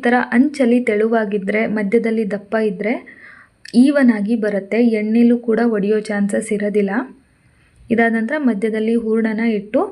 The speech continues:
ನೀಟಾಗಿ ಅದನ್ನ ಕವರ್ ಮಾಡಿ ಕೈಯಲ್ಲೇ ತಟ್ಟಬೇಕು. ತುಂಬ ತೆಳುವಾಗಿ ತಟ್ಟಕ್ಕೆ ಹೋಗಬೇಡಿ, ಮೀಡಿಯಮ್ ಆಗೇ ಇರಲಿ. ಮತ್ತೆ ಈಸಿ ಆಗುತ್ತೆ ಅಂತ ಹೇಳಿ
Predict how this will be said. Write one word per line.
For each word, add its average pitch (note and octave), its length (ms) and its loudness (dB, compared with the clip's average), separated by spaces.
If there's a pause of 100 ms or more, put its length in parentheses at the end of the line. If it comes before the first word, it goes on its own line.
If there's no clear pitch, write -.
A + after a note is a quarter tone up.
(580)
ನೀಟಾಗಿ B3 520 2
ಅದನ್ನ A3 240 -2 (240)
ಕವರ್ A3 280 0 (100)
ಮಾಡಿ G3 260 -2 (220)
ಕೈಯಲ್ಲೇ A3+ 380 2 (120)
ತಟ್ಟಬೇಕು. G#3 520 -2 (220)
ತುಂಬ C4+ 220 2 (140)
ತೆಳುವಾಗಿ A3 440 0 (120)
ತಟ್ಟಕ್ಕೆ G#3 360 -6
ಹೋಗಬೇಡಿ, G#3 420 -2 (560)
ಮೀಡಿಯಮ್ C4 400 2
ಆಗೇ G#3+ 280 0
ಇರಲಿ. G3+ 240 -2 (600)
ಮತ್ತೆ B3+ 200 2 (220)
ಈಸಿ C#4 220 0 (100)
ಆಗುತ್ತೆ A#3+ 360 0
ಅಂತ A#3 140 -2 (120)
ಹೇಳಿ A3 220 0